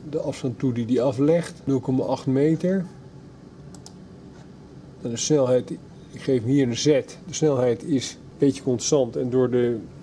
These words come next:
wrijving van de baan wordt die een klein beetje minder.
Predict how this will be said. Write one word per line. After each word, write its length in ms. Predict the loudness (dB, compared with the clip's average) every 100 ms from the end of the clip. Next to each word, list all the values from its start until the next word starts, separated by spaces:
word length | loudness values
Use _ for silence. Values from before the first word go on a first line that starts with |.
| -12 0
wrijving 400 | 2 2 0 -2
van 140 | -2
de 60 | 0
baan 400 | 2 2 0 -4
wordt 140 | -8
die 100 | -10
een 60 | -10
klein 460 | -2 0 0 0
beetje 280 | 0 0 0
minder. 460 | 0 2 2 0